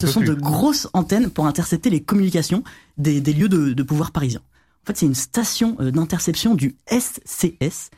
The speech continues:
Speaker 1: le Special Collection Service. C'est un service conjoint de la N S A et de la C I A pour faire du renseignement d'origine électromagnétique, justement. Donc, ça, c'est pour ça que j'en parle aussi, parce que ça m'a, ça m'a fait penser à, à, à ce que tu fais un peu.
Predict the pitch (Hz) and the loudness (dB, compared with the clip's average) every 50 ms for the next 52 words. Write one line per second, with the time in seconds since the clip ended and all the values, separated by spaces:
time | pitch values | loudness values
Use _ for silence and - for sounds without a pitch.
0 | - - _ _ _ - 156 147 - - - 247 226 - - 240 233 226 202 - | -20 -20 _ _ _ -2 -2 0 -2 -2 0 0 0 0 2 0 0 2 0 0
1 | 196 180 165 - - 180 165 151 - - 139 123 120 131 190 - - - _ _ | 0 0 0 0 0 0 0 0 0 -2 -2 -2 -2 -4 -6 -10 -16 -20 _ _
2 | - 113 113 - - 135 127 127 - - 160 165 180 - - - 175 156 156 175 | -8 -8 -8 -4 -2 -2 -2 0 0 0 0 0 -2 -2 -2 -2 -2 0 0 2
3 | 180 160 131 123 135 151 147 151 - 175 170 165 139 131 131 127 - 190 180 180 | 2 2 2 2 2 0 0 0 -2 -2 0 0 0 0 0 0 0 0 2 2
4 | 202 196 - - - 185 165 151 143 135 175 180 - 196 180 156 156 170 - - | 0 -2 -2 -2 0 0 2 2 2 2 2 2 2 2 2 2 2 0 -2 -6
5 | - _ _ - 160 170 233 226 233 208 233 226 202 185 170 160 - 170 165 160 | -12 _ _ -2 0 2 4 4 4 4 4 4 2 2 0 0 0 0 2 2
6 | 147 139 - 131 127 120 - - - - - - - 127 - - - - - - | 0 0 -2 -4 -4 -4 -4 -6 -10 -10 -8 -8 -8 -6 -4 -6 -6 -6 -8 -8
7 | 156 - 233 220 175 175 151 214 226 202 - - - 202 - - 160 - 139 127 | -4 -2 -2 0 0 0 0 0 -2 -2 -2 -4 -4 -4 -4 -4 -2 -2 -2 -4
8 | - - - - - 90 - 151 156 156 - 180 180 185 170 - 214 196 175 151 | -4 -8 -8 -4 0 2 2 4 4 2 2 2 0 0 0 2 2 2 2 0
9 | 143 - 156 151 147 - 151 139 - - 147 - 151 - 160 131 123 - | 0 0 0 0 0 0 -2 -4 -4 -4 -6 -6 -6 -8 -8 -8 -8 -10